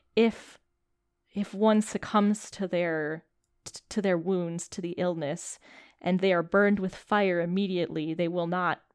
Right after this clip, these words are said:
um, they will not rise as a sleepwalker. This is best. Um, I would not wish that fate on anyone. Certainly,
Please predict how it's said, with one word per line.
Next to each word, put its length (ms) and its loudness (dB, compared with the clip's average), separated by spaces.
um, 420 -10
they 120 2
will 120 2
not 280 2
rise 360 0
as 140 -8
a 40 -20
sleepwalker. 920 -6
This 200 -2
is 120 -10
best. 640 -10
Um, 360 -14
I 40 -6
would 160 -2
not 200 -4
wish 180 -6
that 220 -6
fate 340 -8
on 240 -8
anyone. 540 -6
Certainly, 680 -8